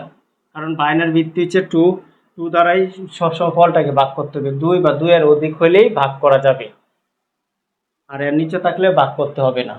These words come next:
তো দুই দ্বারা, এ, তিনকে ভাগ করলে এক বার দিতে পারো, দুই একে দুই, বেশি দিলে বড় হয়ে যাবে। তো তিনের থেকে দুই গেলে এক হবে, তাহলে এই যে ভাগশেষটা এখানে বসবে, আর হাতে থাকবে এক, এই দিক দিয়ে আর কোনো মান নাই, তাই হাতের একটা এখানে বসে যাবে। আশা করি তোমরা এটা বুঝতে পারছো।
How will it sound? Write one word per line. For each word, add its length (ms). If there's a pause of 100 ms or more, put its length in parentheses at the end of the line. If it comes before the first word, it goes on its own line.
তো 100 (100)
দুই 140
দ্বারা, 220 (240)
এ, 20 (200)
তিনকে 280
ভাগ 160
করলে 180 (240)
এক 100
বার 140
দিতে 160
পারো, 180
দুই 200
একে 260 (320)
দুই, 140 (120)
বেশি 200
দিলে 200 (160)
বড় 180
হয়ে 180
যাবে। 160 (580)
তো 160
তিনের 240
থেকে 160
দুই 140
গেলে 140 (260)
এক 100
হবে, 260 (460)
তাহলে 220
এই 80
যে 80
ভাগশেষটা 540
এখানে 260 (120)
বসবে, 320 (240)
আর 120
হাতে 280
থাকবে 240 (100)
এক, 80 (120)
এই 60
দিক 180
দিয়ে 120
আর 100
কোনো 220
মান 180
নাই, 140
তাই 180
হাতের 240
একটা 240
এখানে 300 (220)
বসে 240
যাবে। 220 (120)
আশা 140
করি 240
তোমরা 200
এটা 160
বুঝতে 340
পারছো। 260